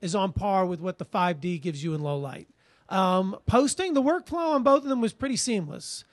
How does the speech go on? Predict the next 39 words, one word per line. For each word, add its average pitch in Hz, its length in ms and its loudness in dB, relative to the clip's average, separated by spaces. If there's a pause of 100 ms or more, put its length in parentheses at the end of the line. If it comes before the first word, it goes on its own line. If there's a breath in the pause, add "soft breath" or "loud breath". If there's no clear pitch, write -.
(200)
You 196 120 0
know, 196 80 6
we 196 140 0
cut 233 340 4
on, 208 340 0
um, 196 360 0 (240 soft breath)
on 196 100 0
Final 202 360 2
Cut 185 360 0 (480)
and, 185 580 0
on 180 140 2
both 196 260 2
films, 170 500 0
and 175 500 0 (480 soft breath)
both 220 300 4
of 185 180 -2
those, 180 600 0
uh, 160 320 0
I 160 40 -6
guess, 156 160 -4
media 190 320 0
files, 214 360 -6
maybe 220 220 -8
you'd 220 100 -10
call 226 200 -2
it, 202 80 -4 (320 soft breath)
both 214 280 2
flow 214 280 2
into 196 180 -2
that 185 220 2
system 180 380 -6
seamlessly, 180 760 -2
and, 160 340 -6
you 175 120 -6
know, 151 140 -4
it's 147 140 -14
kind 165 220 -6
of, 151 160 -6
uh, 151 220 -6